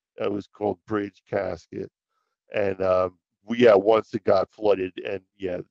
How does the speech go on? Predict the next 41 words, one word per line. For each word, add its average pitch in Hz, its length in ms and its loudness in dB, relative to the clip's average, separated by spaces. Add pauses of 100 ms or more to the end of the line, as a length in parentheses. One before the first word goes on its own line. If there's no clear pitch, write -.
(160)
some 104 140 -4
of 92 120 -18
them 90 120 -20
were - 120 -16
floating - 360 -4
around, 113 320 -2
but 110 180 -2
it 110 80 -4
was 101 120 -20 (100)
no 95 220 0
big, 92 200 -2 (460)
it 110 40 2
wasn't, 104 460 4 (200)
they 117 100 4
weren't 110 240 -2
coming 104 240 -4
up 98 140 -2
from 101 120 -6
the 90 80 -14
graveyards 92 800 -4
or 101 140 -12
nothing. - 360 -10
It - 100 -8
was - 200 -12
just, 107 200 -6 (360)
yeah, 113 120 4
the, 101 240 2
it 131 180 0
got, 107 220 6 (260)
you 135 80 0
know, 101 140 2 (320)
that 151 240 6
was, 135 100 -2
that 127 160 10
was, 117 160 6
like, 107 220 4
one 104 100 2
of 101 80 -8
those 98 240 -2
local 101 640 -2 (380)
things, 95 220 -8